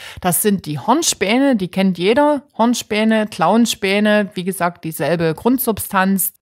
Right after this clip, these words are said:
die die Mineralversorgung der Pflanzen gut steigern kann. Und das setze ich zum Beispiel selber ein. Da werden die Balkonblumen mit einer Ladung Hornspäne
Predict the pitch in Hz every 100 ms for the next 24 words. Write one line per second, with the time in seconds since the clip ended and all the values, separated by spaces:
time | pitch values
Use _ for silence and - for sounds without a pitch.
0 | _ 220 240 262 254 _ _ 196 196 175
1 | 160 196 220 214 - 175 185 185 175 165
2 | 147 156 156 151 151 139 - 180 175 196
3 | 180 165 156 156 156 - 156 - 220 311
4 | 294 214 247 254 262 - - - - -
5 | 208 202 202 202 202 - - - 180 -
6 | - - 196 185 175 - 156 160 - 165
7 | 170 214 208 196 180 185 185 - - -
8 | - 165 175 170 156 165 208 214 196 185
9 | 156 - 156 156 156 170 165 156 - 208
10 | 233 - 185 190 185